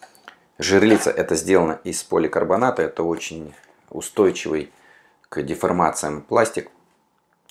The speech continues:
И, конечно же, морозоустойчивый, как я говорил в начале видео. Еще раз покажу, как она складывается, раскладывается.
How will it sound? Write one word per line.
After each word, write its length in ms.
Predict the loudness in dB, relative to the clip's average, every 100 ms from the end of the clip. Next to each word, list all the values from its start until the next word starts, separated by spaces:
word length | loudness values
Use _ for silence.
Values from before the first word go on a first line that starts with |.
| -8
И, 120 | -6
конечно 380 | -4 -4 -6 -6
же, 100 | -4
морозоустойчивый, 800 | 0 0 2 0 2 2 2 2
как 200 | 0 2
я 80 | 0
говорил 260 | 0 -2
в 60 | -4
начале 320 | -6 -6 -4
видео. 300 | -4 -6 -10 -12 _ _ _ _ _
Еще 220 | -2 2
раз 140 | 2 0
покажу, 480 | -4 -4 -4 -6 -10 -6
как 240 | -4 -4
она 240 | -6 -8 -10 _ -18
складывается, 600 | -6 0 0 0 -4 -6
раскладывается. 680 | -8 -4 -4 -2 -4 -8